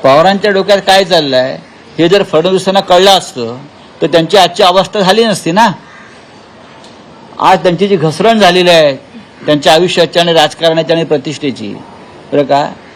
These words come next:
तुम्ही शरद पवारांच्या डोक्यात काय चाललंय हे तुम्हाला शंभर जन्म कळणार नाही.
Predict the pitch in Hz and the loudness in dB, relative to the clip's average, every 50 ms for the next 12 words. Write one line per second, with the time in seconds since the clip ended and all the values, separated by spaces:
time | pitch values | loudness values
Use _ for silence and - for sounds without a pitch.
0 | - - - - - - - 165 180 214 214 - - 165 175 208 202 - 214 214 | -20 -20 -20 -20 -12 -4 -2 -2 0 0 0 0 2 2 2 2 0 2 2 2
1 | 214 220 220 202 226 214 202 202 180 214 214 202 - 202 196 208 214 - 208 202 | 2 2 0 0 0 0 0 0 0 0 -2 -2 0 0 0 0 0 2 0 0
2 | 202 196 196 190 208 196 202 190 202 202 208 202 190 - 185 190 190 208 214 185 | 2 2 2 0 0 -2 -2 0 0 2 2 2 0 -2 -4 -2 0 0 2 2
3 | 202 196 190 196 190 180 165 156 151 143 127 113 98 85 | 2 0 0 0 2 2 2 2 2 0 0 -2 -8 -14